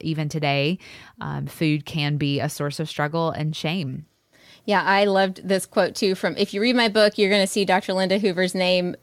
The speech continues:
Speaker 2: throughout the book quite a bit. She was a professor of mine in graduate school who I just, still to this day, she's a mentor,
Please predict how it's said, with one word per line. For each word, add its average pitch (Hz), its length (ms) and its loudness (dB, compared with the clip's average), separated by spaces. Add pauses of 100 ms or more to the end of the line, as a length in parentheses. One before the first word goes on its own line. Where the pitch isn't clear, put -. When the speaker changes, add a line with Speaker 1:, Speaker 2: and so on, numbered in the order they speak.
(120)
Speaker 2:
throughout 359 300 2
the 285 80 4
book 233 240 2
quite 214 180 4
a 196 60 2
bit. 185 260 4
She 214 440 4
was 202 180 2
a 185 40 2
professor 190 520 0
of 170 80 -2
mine 175 260 0
in 170 80 0
graduate 170 380 0
school 165 300 -2
who 170 200 -2
I 160 140 2
just, - 360 -6 (160)
still 240 360 2
to 220 100 -4
this 180 180 -2
day, 175 220 2
she's 180 180 -4
a 170 60 -4
mentor, 170 640 0